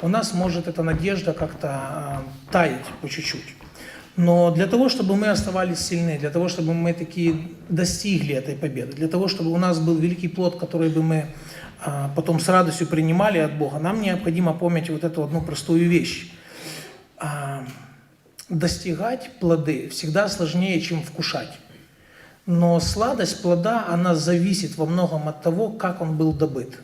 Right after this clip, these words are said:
Поэтому я понимаю, что сегодня мы слышим массу историй, даже нас, наш Казатин сегодня уже столкнулся с, э, гибелью наших жителей. И мы знаем, были одни похороны, вторые, там, а, много пострадавших от,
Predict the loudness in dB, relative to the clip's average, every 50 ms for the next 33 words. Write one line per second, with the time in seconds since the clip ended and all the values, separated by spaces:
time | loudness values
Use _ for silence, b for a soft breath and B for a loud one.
0 | -20 -20 B B B B B B B B B B B B -2 0 0 2 2 2
1 | 4 4 2 2 2 -2 0 0 0 0 0 0 -4 -6 -6 -4 -2 0 0 2
2 | 2 2 0 0 2 0 0 0 0 0 0 -2 -2 -2 0 0 0 0 -2 0
3 | 0 0 0 0 0 0 0 0 0 -2 -2 2 2 4 4 4 2 0 0 0
4 | 0 0 -2 -2 -2 -6 -10 -16 -20 -14 -4 0 0 2 2 0 -2 -2 -4 -2
5 | 2 2 2 2 2 0 -4 -4 -4 -4 0 2 2 2 2 0 -4 -2 -2 -2
6 | -2 -2 -2 -4 -2 0 0 2 2 2 0 -2 -4 -4 -4 -6 -6 -6 -4 -4
7 | -4 -4 -4 -4 -4 -6 -6 -8 B B B B B B -4 0 2 2 2 4
8 | 2 2 2 2 2 4 4 4 2 0 -2 -4 -4 -4 -6 -6 -6 -6 -6 -6
9 | -6 -6 -8 -8 -6 -2 0 0 0 0 0 -2 -2 0 -2 -2 -2 -2 -2 -2
10 | -2 -4 -4 -4 -2 0 0 0 0 0 -2 -2 -2 -4 -6 -8 -8 -10 -10 -12
11 | -8 -6 -2 0 0 2 2 0 -2 -4 -6 -10 -10 B B B B B B B
12 | B B -14 -10 -8 -6 -6 -6 -6 -6 -6 -6 -6 -4 -2 0 2 2 2 2
13 | 0 0 0 -2 -2 -2 -2 -2 0 2 2 0 0 -2 -4 -6 -6 -6 -8 -6
14 | -4 -4 -4 -4